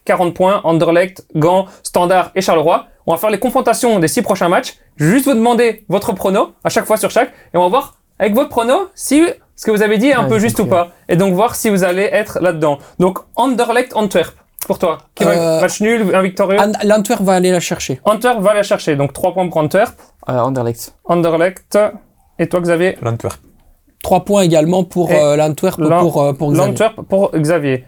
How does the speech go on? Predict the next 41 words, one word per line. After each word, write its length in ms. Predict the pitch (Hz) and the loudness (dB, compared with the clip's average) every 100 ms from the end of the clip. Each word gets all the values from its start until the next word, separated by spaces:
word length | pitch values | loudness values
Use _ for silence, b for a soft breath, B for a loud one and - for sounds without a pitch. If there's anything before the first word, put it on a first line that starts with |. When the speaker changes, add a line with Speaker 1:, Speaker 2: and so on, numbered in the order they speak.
| b b | b b
Speaker 1:
Ok. 220 | 139 196 247 311 b b | -2 0 0 -2 b b
Donc 340 | 160 214 - 185 | 0 0 -2 0
Malines, 340 | 220 240 262 | 2 2 2
la 100 | 240 | 2
Gantoise. 440 | 208 190 165 139 - b b b | 0 0 -2 -2 -12 b b b
Speaker 3:
Malines, 280 | 165 220 226 | 0 2 2
la 80 | 220 | 2
Speaker 1:
On 40 | |
va 60 | 202 | 2
aller 80 | 202 | 2
Speaker 3:
Gantoise. 280 | 147 240 247 | 2 2 2
Speaker 1:
vite, 180 | 131 | -2
hein. 80 | 131 170 | -2 0
Speaker 3:
Eh 80 | 170 | 2
ben, 100 | 175 | 2
je 100 | 180 | 2
pense 240 | 254 240 | 0 0
que 60 | 196 | 0
Malines 400 | 185 202 202 170 | 2 2 2 2
va 140 | 180 | 2
aller 160 | 175 180 | 2 2
prendre 300 | - 175 151 | -2 -2 -2
un 60 | 135 | -4
point. 180 | 127 113 | -4 -4
Speaker 1:
Ok. 200 | 151 170 214 330 _ - | -2 0 0 -2 _ -8
Speaker 2:
Ouais, 120 | 127 | -4
match 240 | 123 117 120 | -2 -2 -4
nul 100 | 117 | -6
aussi. 180 | - - - | -8 -14 -6
Match 240 | 170 170 | -4 -2
Speaker 1:
Match 80 | 190 | 0
nul, 180 | 226 226 | 0 0
donc 240 | 156 160 - | -2 -2 -2
un 100 | 160 | -2
point, 220 | 180 160 | -2 0
un 100 | 151 | 0
point. 300 | 180 208 - - - _ _ _ _ _ _ _ - _ - - | 0 0 -2 -12 -20 _ _ _ _ _ _ _ -20 _ -20 -12
Speaker 4:
Match 160 | 117 131 | -8 -4
nul 120 | 117 | -2
également, 340 | 107 101 101 | -2 -4 -6
ouais. 80 | 104 | -12